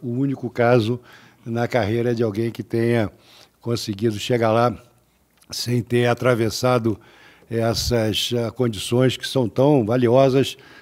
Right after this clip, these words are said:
e que formam a estrutura básica do, do Itamaraty. Mas eu também tive essa oportunidade de poder, ah, quem sabe, ser forçado ou não a conviver com o Brasil fora do Itamaraty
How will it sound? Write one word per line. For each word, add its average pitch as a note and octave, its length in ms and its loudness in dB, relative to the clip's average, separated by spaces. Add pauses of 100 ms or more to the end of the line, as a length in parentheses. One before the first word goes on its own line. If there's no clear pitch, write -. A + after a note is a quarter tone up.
(140)
e A#2 100 -6
que B2 140 -10
formam B2+ 500 6
a B2 80 0
estrutura B2+ 520 2
básica B2 420 0
do, A#2 320 0 (420)
do A#2+ 100 -4
Itamaraty. B2 720 2
Mas D#3+ 220 -4
eu F#3 80 2
também F3 320 4
tive D#3 380 4
essa D3 240 0
oportunidade C3+ 680 -2
de C3+ 100 -2
poder, B2+ 520 0 (720)
ah, C3 420 0 (300)
quem E3+ 160 0
sabe, B2+ 420 4 (340)
ser D3 220 0
forçado C#3+ 720 0
ou C3 220 4
não C#3 320 0 (440)
a C3+ 220 2
conviver C3 600 2
com D3 580 2 (100)
o C#3+ 120 -4
Brasil B2 480 2
fora D3+ 360 4
do A#2+ 80 0
Itamaraty B2 800 -2